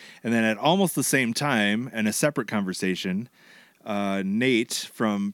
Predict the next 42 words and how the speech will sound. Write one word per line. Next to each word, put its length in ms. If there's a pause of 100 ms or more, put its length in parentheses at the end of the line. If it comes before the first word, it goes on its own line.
(120)
Pert 160
Near 80
Sandstone 460
was 120
like, 140
"Hey, 180
we 100
should 200
just 160
start, 180
like, 140
a 80
fiddle 400
duo 480
band 340
where, 140
like, 240
we 80
can 100
both 220
play 120
fiddle 600
and 100
we 80
could 140
just 180
sing 180
some 160
songs 540
and 80
it'd 80
be 100
super 240
fun." 340
I 40
was 80
like, 160
"Hey, 160
that's 220
a 40
great 160
idea." 300